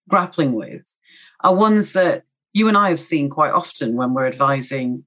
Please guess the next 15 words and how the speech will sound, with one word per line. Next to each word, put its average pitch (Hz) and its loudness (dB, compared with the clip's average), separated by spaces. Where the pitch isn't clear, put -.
um, 135 -4
universities. 147 -2
So, 170 2
f-, 151 -16
for 185 -4
example, 208 2
in 175 4
relation 202 0
to 180 -4
the 160 2
duty 175 -2
to 165 -2
make 156 0
reasonable 143 -2
adjustments, - -6